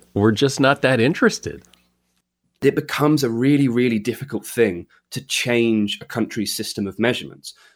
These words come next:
Speaker 2: because it is changing people's way of life in a way. Um, there's lots of sort of fantastic discussions from this during the nineteenth century where it's sort of compared to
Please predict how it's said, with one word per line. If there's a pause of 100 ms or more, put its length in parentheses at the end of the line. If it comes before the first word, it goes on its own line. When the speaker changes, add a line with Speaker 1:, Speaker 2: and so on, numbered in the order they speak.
(180)
Speaker 2:
because
it
is (100)
changing
people's
way
of
life
in
a
way. (420)
Um,
there's
lots
of
sort
of
fantastic
discussions
from
this
during
the
nineteenth
century (280)
where
it's
sort
of
compared
to